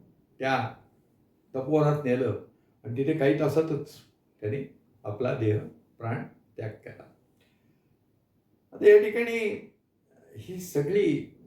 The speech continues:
गुरुदेवांची जी लीला आहे, या प्राण्यांवर प्रेम करत होते. मध्यंतरी काळात आमच्याकडे एक हरिण पण आणलेलं होतं. त्या हरणाचं आणि गुरुदेवांचाही संवाद व्हायचा,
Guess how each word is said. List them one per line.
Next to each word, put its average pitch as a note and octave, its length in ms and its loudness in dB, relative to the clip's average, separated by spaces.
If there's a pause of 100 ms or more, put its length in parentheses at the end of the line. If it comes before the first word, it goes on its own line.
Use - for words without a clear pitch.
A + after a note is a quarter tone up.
(100)
गुरुदेवांची C3+ 640 0 (400)
जी A#2 380 -4
लीला B2+ 160 2
आहे, A2 460 -2 (640)
या C#3 80 2
प्राण्यांवर D3 520 -2
प्रेम C#3 240 2
करत C3 180 -6
होते. C#3 340 -12 (500)
मध्यंतरी D#3+ 500 4
काळात D#3 260 4
आमच्याकडे D#3 500 0 (160)
एक C#3 260 0 (400)
हरिण D#3 320 -2
पण E3+ 100 -6
आणलेलं C#3 360 -2
होतं. - 280 -2 (760)
त्या C#3 100 -6
हरणाचं D#3 540 0
आणि C#3+ 300 -6
गुरुदेवांचाही C#3+ 500 2
संवाद C#3 360 0
व्हायचा, C3+ 400 0